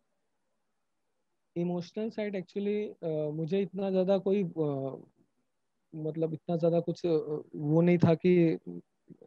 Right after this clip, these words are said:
कि मुझे कुछ, अ, कि cancer की वजह से मुझे कुछ वो है। Emotional side ऐसा ही था कि, अ, जैसे शाम को कभी आना तो, अ, वहाँ पे एक तो बॉम्बे में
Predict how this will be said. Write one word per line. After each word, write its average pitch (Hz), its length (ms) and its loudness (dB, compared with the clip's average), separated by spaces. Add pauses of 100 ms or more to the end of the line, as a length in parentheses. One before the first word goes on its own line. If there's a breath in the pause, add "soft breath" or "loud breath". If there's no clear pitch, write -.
(520)
कि 165 100 0
मुझे 160 260 2
कुछ, 165 240 -4
अ, 160 320 0
कि 165 160 2
cancer 156 360 4
की 165 80 2
वजह 160 180 6
से 160 160 6
मुझे 156 200 4
कुछ 156 240 -2
वो 143 200 4
है। 135 220 2 (840 loud breath)
Emotional 156 420 4
side 175 200 4
ऐसा 180 180 6
ही 180 80 6
था 180 120 4
कि, 190 140 4
अ, 170 420 -2
जैसे 170 180 4
शाम 160 240 2
को 165 100 2
कभी 170 180 6
आना 170 260 4
तो, 170 320 2 (420 loud breath)
अ, 143 420 0 (1080)
वहाँ 156 220 4
पे 180 160 8
एक 175 100 0
तो 175 320 0
बॉम्बे 156 280 6
में 180 300 4